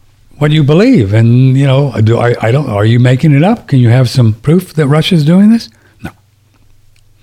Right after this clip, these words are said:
So the, this whole, this whole administration, this government is just falling apart because they're just being controlled by globalist crazies.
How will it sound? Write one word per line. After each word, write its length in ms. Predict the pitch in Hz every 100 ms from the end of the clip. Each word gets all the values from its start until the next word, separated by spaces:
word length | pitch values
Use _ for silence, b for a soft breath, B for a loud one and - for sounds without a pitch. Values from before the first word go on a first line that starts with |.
| b b b b b -
So 140 | 165
the, 160 | 139 143
this 300 | 139 139 -
whole, 680 | - 175 175 165 147 - b b b b _ _ _ -
this 220 | 147 151 -
whole 220 | 170 151
administration, 760 | 135 135 120 - 123 107 120 107
this 160 | 120
government 560 | - 113 107 95 92 -
is 220 | 113 95
just 500 | - - 147 117 - B B B
falling 440 | - 123 101 90
apart 420 | 82 - 90 73 - b b b
because 360 | - 117 101 87
they're 100 | 95
just 540 | 82 - 143 101 - - -
being 180 | 104 90
controlled 560 | 98 90 107 87 90
by 240 | 87 85 80 b b b b b b -
globalist 760 | 101 98 92 90 85 - - _ -
crazies. 720 | - 202 185 80 - -